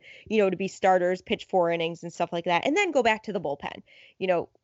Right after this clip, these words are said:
they're not gonna do that. They're gonna keep them in the bullpen. They found the place where they're most comfortable and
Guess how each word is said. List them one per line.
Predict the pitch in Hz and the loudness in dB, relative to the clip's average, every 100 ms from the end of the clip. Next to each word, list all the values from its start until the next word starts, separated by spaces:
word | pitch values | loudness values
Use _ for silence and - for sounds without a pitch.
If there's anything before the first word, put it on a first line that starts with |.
| 165 160 _ | -20 -20 _
they're | 254 240 | -2 -2
not | 202 | -2
gonna | 175 147 | -6 -12
do | - | -12
that. | - - | -12 -8
They're | 208 | -2
gonna | 208 202 | 0 -2
keep | - 226 | -4 -4
them | 226 | -2
in | |
the | 233 | 0
bullpen. | 190 196 196 | 0 2 0
They | 185 | 0
found | 175 190 214 | -2 -2 -2
the | 226 | -4
place | - 202 - | -2 -2 0
where | 180 | 0
they're | 175 | 0
most | 175 - | -2 -4
comfortable | - 175 180 175 175 180 - - 226 | -4 -4 0 2 2 0 -14 -6 0
and | 311 214 | 2 2